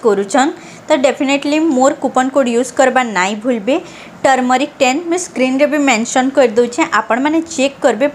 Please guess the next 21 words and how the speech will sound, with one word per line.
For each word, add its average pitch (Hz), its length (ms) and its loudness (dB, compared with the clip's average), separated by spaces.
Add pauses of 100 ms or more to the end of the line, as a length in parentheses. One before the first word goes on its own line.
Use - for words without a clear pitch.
plum 262 300 0
website 247 540 0
रे 285 100 2
ही 320 160 0 (120)
ई 277 140 -4 (100)
coupon 233 280 0
code 240 280 0
टा 269 80 4
यूज 226 400 -2
हे 262 100 2
पारबा, 202 420 0 (340)
आ 285 60 2
केनसी 285 440 -2
भी 294 80 -4
site 214 360 -2
रू 269 100 -2
यूज 233 320 -4
करि 214 260 -2
नाइ 220 160 0
पारन 196 340 -2
आपण। 262 300 0